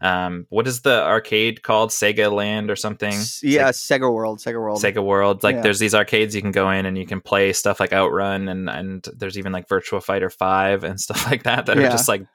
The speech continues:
Speaker 1: embedded into this that you can play. I thought that was pretty neat.
Speaker 2: And, and that,
Speaker 1: Um,
Speaker 2: and that goes back to the game being super, super dense. Um, and I
Speaker 1: Yes, definitely. Yeah.
Speaker 2: I got, I got, um, I definitely got, like, a, a, when Oblivion first came out,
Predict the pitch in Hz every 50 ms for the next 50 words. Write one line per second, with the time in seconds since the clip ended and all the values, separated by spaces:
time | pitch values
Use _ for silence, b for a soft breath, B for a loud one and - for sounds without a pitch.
0 | _ - 113 107 95 104 101 110 110 113 107 101 101 110 123 - 123 113 123 127
1 | 127 - - 135 - 95 131 - 135 127 - 139 135 139 139 120 135 123 85 92
2 | 90 80 - - - 98 92 90 82 82 90 - - _ _ - - 151 151 123
3 | - 110 110 107 104 101 101 107 156 165 175 175 214 208 190 202 180 160 - -
4 | 127 127 151 135 131 143 139 135 127 123 127 127 127 117 101 - - - - -
5 | - 131 127 110 135 127 120 117 - - - - 120 113 - 113 98 - - 104
6 | 92 82 78 - - - - - - _ _ _ _ _ _ _ _ _ - 110
7 | 110 110 107 107 135 143 135 120 117 - - - - 120 120 - 113 101 98 -
8 | - - 110 104 - - _ B B B B B B B 156 147 170 156 - 175
9 | 175 160 - 175 185 202 208 208 - - 175 170 165 156 151 147 139 131 131 -
10 | _ _ _ _ _ _ _ - - - 135 147 156 160 190 208 202 170 170 147
11 | 147 143 - 143 123 117 113 - - _ _ _ _ _ _ _ _ _ _ _
12 | _ _ _ _ _ _ _ - 147 170 _ - 131 127 123 127 131 131 127 117
13 | 113 120 117 123 123 131 143 147 151 156 160 165 - - - 131 131 131 - -
14 | - 147 131 120 117 113 113 123 135 -